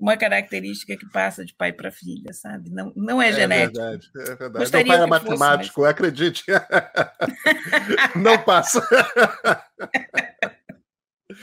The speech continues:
Speaker 2: É, mas eu tô, eu tô super feliz com esse lançamento, porque aí eu traria um outro, um outro aspecto. Não só foi a língua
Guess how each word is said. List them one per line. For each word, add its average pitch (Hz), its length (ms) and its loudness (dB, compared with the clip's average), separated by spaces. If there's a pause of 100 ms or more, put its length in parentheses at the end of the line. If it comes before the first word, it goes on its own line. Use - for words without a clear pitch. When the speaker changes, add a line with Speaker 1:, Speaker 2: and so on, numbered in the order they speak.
(1200)
Speaker 2:
É, 190 140 4
mas 190 160 2
eu 208 140 2
tô, 233 180 4
eu 190 120 0
tô 202 180 2
super 196 320 -4
feliz 165 320 -6
com - 80 -10
esse 160 160 -10
lançamento, 156 960 -6 (360)
porque 180 180 -2
aí 190 120 4
eu 196 100 6
traria 165 640 0 (120)
um 143 140 -4
outro, 143 840 0
um 127 120 -4
outro 139 260 -2
aspecto. 143 500 -4
Não 185 260 0
só 170 400 -4
foi 147 300 -6
a 131 60 -2
língua 127 500 -6